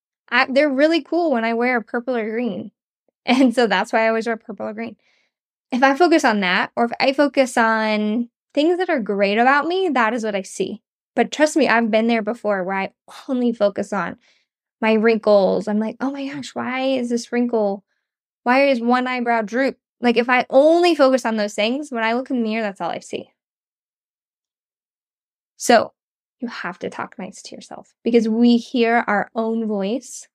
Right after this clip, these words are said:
more than we hear anyone else's. And if all you hear is negativity, that is your life. That is your mindset. That is how you treat other people. And life is so short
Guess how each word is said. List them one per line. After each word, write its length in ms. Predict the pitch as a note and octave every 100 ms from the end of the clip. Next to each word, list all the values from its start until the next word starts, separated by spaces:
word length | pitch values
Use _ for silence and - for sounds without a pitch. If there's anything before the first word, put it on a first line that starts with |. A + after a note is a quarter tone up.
| -
more 420 | A3+ A3+ A3+ A3
than 160 | G#3+ G#3+
we 140 | G#3
hear 200 | - F#3 G3
anyone 320 | G3+ G3 F#3
else's. 520 | G3 G#3 - - - _ _ _ _ _ _ _ _ _
And 100 | A#3
if 120 | A#3 A#3
all 320 | - G#3+ A3+
you 180 | A3+ B3
hear 340 | A#3+ A#3+ G#3+ F#3+
is 240 | G3 G3+
negativity, 880 | G#3 F#3+ F#3+ F#3+ - G3 G3 C4 D4 _ _ _ _ _ _ _ _ _
that 320 | G#3 G#3 G3
is 160 | F#3 F#3
your 140 | F3
life. 420 | - - - - _ _ _ _
That 280 | G#3+ G3+ G3
is 100 | A3+
your 140 | C4+
mindset. 540 | B3+ G#3 G3+ G3 G3 - _ _
That 180 | G#3 G3
is 120 | G3+
how 120 | -
you 80 | G3+
treat 180 | G3 G3+
other 160 | F#3+ F#3+
people. 360 | G3+ G#3 A#3+ _ _ _ _ _ _ _ _ _ _ -
And 200 | A3 G#3+
life 340 | A3 C4 C4
is 140 | F#4+ -
so 480 | - - A3+ G#3
short 560 | G3 - A#3+ G3+ G#3